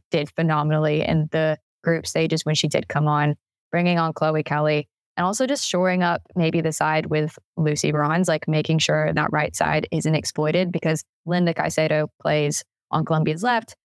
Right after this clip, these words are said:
She's gonna look to get behind Lucy Bronze. So that's, for me, like, that is a really big part of England's game plan that they need to be looking at. And I think potentially that four three three might work better in their favor.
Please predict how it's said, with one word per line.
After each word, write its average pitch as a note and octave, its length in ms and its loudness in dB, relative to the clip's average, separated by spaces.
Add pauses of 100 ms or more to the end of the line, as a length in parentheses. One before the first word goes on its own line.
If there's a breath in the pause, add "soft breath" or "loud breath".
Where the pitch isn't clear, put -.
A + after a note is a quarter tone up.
(120)
She's F#3+ 280 0
gonna E3 220 0
look D#3+ 160 0
to E3 100 -2
get D#3+ 140 0
behind D#3 320 0
Lucy D#3+ 220 -2
Bronze. F#3+ 500 0 (200)
So F3+ 140 -2
that's, D#3+ 640 -2
for F#3+ 100 -2
me, F#3 300 2
like, D#3 260 -2
that D#3+ 220 0
is D#3 240 -2 (100)
a E3 80 0
really D#3+ 440 0
big D#3+ 200 -2
part D3+ 400 0
of E3 160 -2
England's D3+ 300 0
game D3+ 240 0
plan E3+ 200 0
that - 120 -4
they D#3+ 120 2
need D3+ 180 2
to D3+ 80 -2
be D3+ 120 0
looking D3+ 300 0
at. E3 200 0
And D#3 120 -2
I - 100 -2
think D#3 240 0
potentially D3+ 460 -2
that D3+ 200 -2
four D#3 180 -2
three D#3 220 -2
three D3+ 280 -2 (420)
might D3+ 300 0 (260)
work - 220 -2
better - 200 0
in D#3+ 120 2
their - 100 -2
favor. - 400 -2